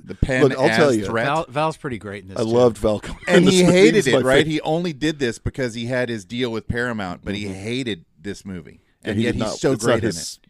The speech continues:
Speaker 2: politics, not his style at
Speaker 3: And
Speaker 2: all.
Speaker 3: it's not
Speaker 2: So.
Speaker 3: an eighties movie without Rick Rossovich, right?
Speaker 1: He's so great in it.
Speaker 2: He had a hell of a run with Terminator, this, and, uh, Roxanne, right?
Speaker 3: Yeah, and a little Streets of Fire,
Speaker 2: Oh,
Speaker 3: right?
Speaker 2: Streets of Fire, of
Speaker 1: Oh,
Speaker 2: course.
Speaker 1: that's right.
Speaker 2: Yeah, that's right.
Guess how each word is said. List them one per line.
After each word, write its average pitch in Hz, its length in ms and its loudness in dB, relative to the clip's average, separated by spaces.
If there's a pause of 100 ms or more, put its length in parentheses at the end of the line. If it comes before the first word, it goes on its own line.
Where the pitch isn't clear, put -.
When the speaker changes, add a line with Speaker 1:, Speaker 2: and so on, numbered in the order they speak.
(140)
Speaker 2:
politics, 104 600 -6
not 98 140 -10
his 95 120 -12
style 80 400 -6
at - 60 -8
Speaker 3:
And 131 100 -6
Speaker 2:
all. 113 80 -6
Speaker 3:
it's 113 80 -10
not 151 180 -4
Speaker 2:
So. 143 60 -4
Speaker 3:
an 135 60 -6
eighties 131 320 -6
movie 113 280 -8
without 101 300 -12
Rick 92 160 -16
Rossovich, - 680 -20
right? 92 220 -20 (320)
Speaker 1:
He's 135 240 -8
so 123 300 -4
great 87 320 -12
in 78 100 -18
it. 76 100 -20
Speaker 2:
He - 60 -10
had 123 100 -4
a 113 60 -4
hell 104 160 0
of 92 80 -4
a 98 60 -2
run 95 300 -4
with - 260 -12
Terminator, 95 520 -6
this, 90 320 -8
and, 90 240 -10
uh, 78 320 -8
Roxanne, 90 760 -10 (260)
right? 101 280 -10 (100)
Speaker 3:
Yeah, 123 400 -14
and 113 140 -16
a - 20 -10
little 131 220 -6
Streets - 300 -12
of 131 80 -16
Fire, 135 420 -12
Speaker 2:
Oh, 110 80 -6
Speaker 3:
right? 120 80 -6
Speaker 2:
Streets 117 220 -8
of 101 60 -18
Fire, 101 300 -8
of 92 60 -12
Speaker 1:
Oh, - 40 -18
Speaker 2:
course. 123 100 -10
Speaker 1:
that's - 320 -12
right. - 220 -12
Speaker 2:
Yeah, 120 140 -12
that's - 160 -20
right. - 240 -18